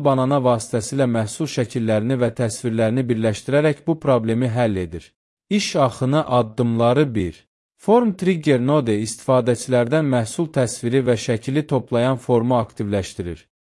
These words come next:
İki. Fayldan şəklin çıxarılması yüklənmiş məhsul şəklinin ikili məlumatlarını çıxarır. Üç. A I Agent Node məhsul təsvirinə əsaslanaraq yaradıcı bir istək yaradır.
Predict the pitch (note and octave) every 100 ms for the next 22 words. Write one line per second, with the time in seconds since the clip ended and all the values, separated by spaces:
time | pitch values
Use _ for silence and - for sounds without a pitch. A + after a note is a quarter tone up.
0 | _ - D#3+ B3+ A3+ D#3+ C#3+ C3+ D#3 C#3
1 | B2+ A#2 B2+ B2 - - A2+ G#2+ G2+ G2
2 | - B2 A#2 B2 A#2+ C#3+ D3 F#3 F#3 C#3
3 | A#2+ G#2+ E3+ C#3+ C#3+ A#2 - B2 C#3 B2+
4 | B2 C3+ C#3+ B2+ A#2 A2+ A2 G#2+ A2 G#2
5 | A2+ G#2+ - G#2+ F2 E2 _ _ _ _
6 | G#3+ G#3+ - F3 D#3+ C#3+ C#3 - B2 A#2
7 | C#3 B2+ C3 C#3+ A2+ F#2+ F#2+ A#2 A#2 -
8 | G3+ F#3 C#3 - C3 A#2+ C#3 B2 - B2+
9 | - A#2+ C3 D3 C#3 B2+ A#2 A2+ G#2+ A#2+
10 | C#3 B2+ G#2+ - - A2 A#2 G2+ F2+ E2
11 | D#2